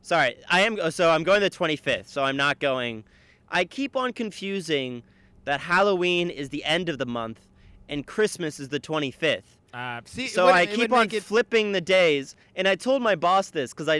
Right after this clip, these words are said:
Speaker 1: was try-, like, I was trying to take off certain days, and I said, like, "You can understand that, right? Like, getting those mixed up?" And he was like, "No, I can't." And I was like,
Speaker 2: Well, then
Speaker 1: "All right."
Speaker 2: he's not a true, I mean, actually, I know he listens to this show, right?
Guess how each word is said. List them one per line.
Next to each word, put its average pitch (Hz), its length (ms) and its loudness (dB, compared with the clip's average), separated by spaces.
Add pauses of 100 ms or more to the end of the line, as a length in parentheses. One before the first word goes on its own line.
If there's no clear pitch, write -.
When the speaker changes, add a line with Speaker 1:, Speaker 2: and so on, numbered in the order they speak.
Speaker 1:
was 151 200 -2
try-, 170 240 0
like, 151 200 -2
I 147 80 2
was 143 100 0
trying 170 160 -4
to 160 80 -2
take 156 200 -4
off 147 200 0
certain 135 280 -6
days, 135 380 -6 (420)
and 165 140 -2
I 170 100 0
said, 180 280 0
like, 165 180 -2
"You 190 100 -4
can 226 140 0
understand 135 480 -4
that, 117 160 -6
right? 143 260 -2
Like, 135 180 -4
getting 151 240 -2
those 147 220 -4
mixed 147 300 -6
up?" 156 220 0
And 139 100 -8
he 139 80 -4
was 135 160 -8
like, 123 280 -4
"No, 156 340 0 (160)
I 131 60 -6
can't." 156 460 -2 (480)
And 160 140 -2
I 160 140 2
was 147 120 -2
like, 135 220 2
Speaker 2:
Well, 202 140 6
then - 160 4
Speaker 1:
"All 226 60 2
right." - 80 0
Speaker 2:
he's 247 100 -4
not 247 180 0
a 208 80 -2
true, 208 400 -2
I 190 120 2
mean, 175 160 -6
actually, 170 460 -4
I 151 140 -4
know 170 160 -4
he 156 140 -4
listens 135 680 -10
to 135 80 -12
this 120 400 -14 (140)
show, 117 280 -12
right? 127 300 -6